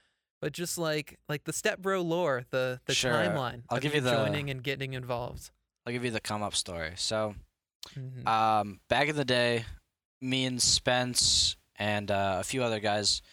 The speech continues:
Speaker 2: we had a little group that we played C S with called Run L C. Uh, it was, like, Legalized Cannibals or something. We, we played a few, like, Face It Cups. Um,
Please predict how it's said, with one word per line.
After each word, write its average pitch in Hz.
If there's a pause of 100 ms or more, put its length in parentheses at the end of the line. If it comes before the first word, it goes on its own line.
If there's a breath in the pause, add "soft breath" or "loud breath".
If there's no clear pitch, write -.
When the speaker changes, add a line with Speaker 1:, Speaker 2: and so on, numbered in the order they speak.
(300 soft breath)
Speaker 2:
we 127
had 127
a -
little 123 (360)
group 139
that 127
we 117
played 117
C 117
S 117
with -
called 107
Run 113
L 110
C. 120 (200)
Uh, 95
it -
was, 104
like, 101 (1040)
Legalized 127
Cannibals 113
or 110
something. 117
We, 156 (520)
we 147
played 151
a 135
few, 147
like, 120
Face 110
It -
Cups. - (300)
Um, 101